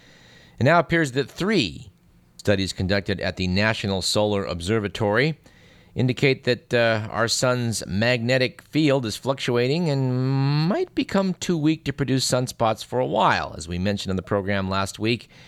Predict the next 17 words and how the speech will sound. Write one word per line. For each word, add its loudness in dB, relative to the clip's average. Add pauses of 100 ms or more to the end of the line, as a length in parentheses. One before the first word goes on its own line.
(340)
between 0
sixteen 0
forty-eight 2 (300)
and -6
seventeen 0
ten, 0 (600)
uh, -14 (120)
sunspots -2
virtually -2
disappeared -2
from -2 (100)
the -6 (140)
surface -2
of -6
our -2
local -4
star. 0